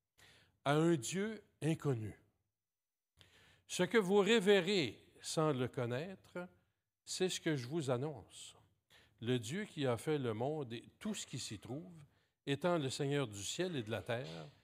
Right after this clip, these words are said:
n'habite point dans des temples faits de mains d'hommes. Il n'est point servi par des mains humaines, comme s'il avait besoin de quoi que ce soit. Lui qui donne à tous la vie, la respiration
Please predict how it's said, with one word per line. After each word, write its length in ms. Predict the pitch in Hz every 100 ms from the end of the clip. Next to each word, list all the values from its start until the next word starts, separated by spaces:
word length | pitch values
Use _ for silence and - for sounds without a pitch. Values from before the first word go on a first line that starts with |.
| _ _ -
n'habite 440 | 135 147 156 151
point 320 | - 180 220 233 -
dans 220 | 113 113
des 220 | 104 113
temples 600 | - 156 175 175 - 131
faits 400 | 117 - 170 143
de 120 | 113
mains 260 | 110 123 135
d'hommes. 500 | 107 117 101 87 85 - _ _ _ _ _ _ _
Il 160 | 120 123
n'est 120 | 127
point 280 | 123 196 202
servi 460 | - 165 117 143 151
par 200 | 123 101
des 220 | 107 101
mains 180 | 107 101
humaines, 640 | 101 101 117 143 147 147 - _ _ _
comme 180 | 135 127
s'il 220 | - 156
avait 240 | 139 143
besoin 480 | 139 127 113 123 143
de 160 | 113 101
quoi 320 | - - 139
que 80 | -
ce 140 | 107
soit. 320 | - 95 87 - _ _ _ _ _ _ _ -
Lui 260 | 110 143 135
qui 160 | 123
donne 400 | 98 117 120 110 -
à 100 | 104
tous 460 | - 127 104 - - -
la 220 | 98 98
vie, 260 | 85 110 170 _ _ _ _ _ _
la 160 | 95 92
respiration 880 | 107 123 - 113 98 92 - 120